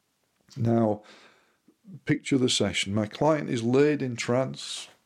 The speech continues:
and she's just talking about what she's experiencing. So,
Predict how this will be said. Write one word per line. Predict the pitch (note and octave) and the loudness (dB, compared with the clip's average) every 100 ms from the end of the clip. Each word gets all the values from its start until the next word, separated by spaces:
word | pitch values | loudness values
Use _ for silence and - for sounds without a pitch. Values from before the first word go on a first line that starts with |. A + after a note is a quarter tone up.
| _ | _
and | - G#2+ | -12 -8
she's | - G#2 | -6 -4
just | C3+ B2 - _ _ _ | -2 -2 -4 _ _ _
talking | - B2+ B2+ C3 A#2+ | -2 2 2 0 -4
about | A#2+ - | -4 -2
what | A2+ | -4
she's | - G#2 | -4 -4
experiencing. | - - A2+ G#2+ G#2 G2 - F#2+ | -4 -4 -2 -2 -4 -4 -6 -6
So, | - G#2+ A2 | -2 2 2